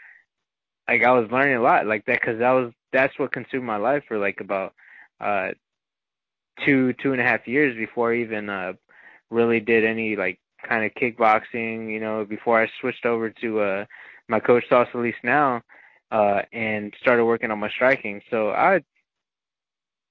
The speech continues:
I, uh, like, pride myself off of being a jiu-jitsu guy, but at the same time, like, I've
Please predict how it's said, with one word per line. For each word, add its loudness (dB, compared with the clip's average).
I, 4
uh, 2
like, -4
pride 4
myself -2
off -6
of -14
being -4
a -6
jiu-jitsu -4
guy, 2
but -4
at -4
the -14
same -4
time, -2
like, -4
I've -2